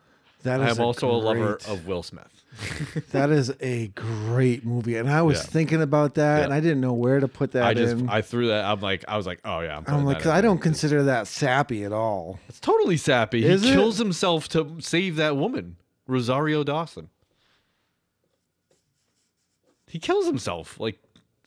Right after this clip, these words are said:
Speaker 2: kills himself so he can give her the heart. Like, that's pretty
Speaker 1: Yeah, but
Speaker 2: sappy.
Speaker 1: he also gave eyes to Woody Harrelson.
Speaker 2: Yeah. Yeah.
Speaker 1: That's noble.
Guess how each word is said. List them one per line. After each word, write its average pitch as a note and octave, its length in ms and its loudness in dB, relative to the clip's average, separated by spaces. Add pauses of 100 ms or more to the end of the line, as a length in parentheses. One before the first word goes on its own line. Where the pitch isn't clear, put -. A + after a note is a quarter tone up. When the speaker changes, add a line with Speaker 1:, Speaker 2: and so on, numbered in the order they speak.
Speaker 2:
kills F3+ 260 -2
himself A2 360 -6
so G#2+ 100 -6
he G2+ 80 -4
can G2+ 80 -12
give A2 120 -6
her G#2+ 60 -4
the G2+ 120 -4
heart. F#2+ 240 -6 (680)
Like, C#3+ 80 -20
that's - 280 -16 (1080)
pretty - 160 -4
Speaker 1:
Yeah, D3 80 2
but C#3+ 60 -4
Speaker 2:
sappy. C#3+ 440 0
Speaker 1:
he C#3+ 320 -8
also C#3+ 320 2
gave C3+ 280 2
eyes C3+ 540 2
to C3 140 -2
Woody B2 280 0
Harrelson. G#2+ 680 -4
Speaker 2:
Yeah. G3 300 -2 (1400)
Yeah. A3+ 200 -6 (1700)
Speaker 1:
That's A#2+ 260 -10
noble. A2 600 -4